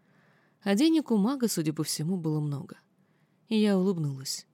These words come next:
Нет, обычно я, как и подобает девице, скромна, почтительна и вообще селянку завсегда изображаю прилежно. Но хорошего понемногу. Хочешь поразвлечься, охальник королевский? Сейчас развлечемся.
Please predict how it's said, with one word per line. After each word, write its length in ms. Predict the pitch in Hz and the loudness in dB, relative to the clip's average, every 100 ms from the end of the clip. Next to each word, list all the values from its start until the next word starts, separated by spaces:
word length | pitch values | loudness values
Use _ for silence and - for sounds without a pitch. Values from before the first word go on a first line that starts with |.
| _ _ _ _ _ _ _ | _ _ _ _ _ _ _
Нет, 220 | 233 233 | 0 2
обычно 380 | 226 226 285 - | 2 2 -2 0
я, 200 | 180 226 | 0 0
как 200 | - 175 | -2 -6
и 40 | 160 | -4
подобает 440 | 156 151 160 156 | -2 0 0 -2
девице, 460 | 147 143 175 - 165 | -4 -4 -4 -2 -4
скромна, 560 | - 156 147 147 226 | -2 -2 -2 -2 -4
почтительна 600 | 165 156 - 233 - 190 | -4 -6 -6 -8 -4 -2
и 180 | 190 208 | -2 -2
вообще 540 | 208 214 214 - 294 285 - - _ | -2 -2 -4 -6 -8 -8 -14 -20 _
селянку 520 | - 294 277 202 160 | -4 -2 0 0 -2
завсегда 500 | 151 - 135 175 220 | -2 -2 -4 -2 -2
изображаю 520 | 175 147 151 160 160 | -2 -2 -2 -2 -4
прилежно. 540 | 165 190 190 139 - - _ _ _ _ _ | -2 -4 -4 -6 -10 -20 _ _ _ _ _
Но 140 | 285 330 | -2 2
хорошего 500 | 320 320 - 240 214 | 2 2 2 0 2
понемногу. 680 | 214 202 196 240 165 135 - _ _ _ _ | 2 2 2 0 -2 -6 -14 _ _ _ _
Хочешь 400 | - 320 285 240 | -4 -2 0 0
поразвлечься, 760 | - 226 202 175 247 - - 147 | 0 0 0 -2 -4 -2 -2 -2
охальник 440 | 151 156 151 147 | -2 -2 -2 -4
королевский? 720 | - 156 147 143 - - - _ _ | -6 -4 -4 -4 -8 -12 -18 _ _
Сейчас 480 | - 160 - 277 - | -6 -4 -4 -8 -6
развлечемся. 720 | 165 143 143 - 139 139 - | -6 -4 -6 -8 -8 -8 -8